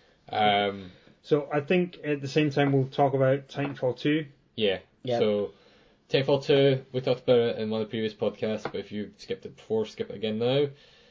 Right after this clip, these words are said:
Speaker 1: Um, yeah, you get to the point where there's a button press that lets you travel through time. <laughs> And
Speaker 2: Yep.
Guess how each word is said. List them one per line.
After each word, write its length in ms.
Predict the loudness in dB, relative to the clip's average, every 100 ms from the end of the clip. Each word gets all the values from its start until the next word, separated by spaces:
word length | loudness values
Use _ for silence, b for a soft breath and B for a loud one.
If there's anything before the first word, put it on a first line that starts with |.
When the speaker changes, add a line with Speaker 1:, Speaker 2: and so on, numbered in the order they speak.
| b -6
Speaker 1:
Um, 600 | -2 2 0 -2 -6 -16 _ _ _ _ _ _
yeah, 260 | 0 2 0 -4 -14
you 140 | -6
get 160 | -4 -4
to 60 | -4
the 60 |
point 160 | -4 -4
where 80 | -6
there's 120 | -6
a 40 |
button 240 | -6 -6 -6
press 280 | -6 -6 -6
that 100 | -10
lets 180 | -10 -12
you 100 | -14 _
travel 260 | -14 -12 -12
through 180 | -14 -18
time. 200 | -18 -20 -16 -16
<laughs> 240 | -16 -12
And 120 | -2 -2
Speaker 2:
Yep. 160 | -2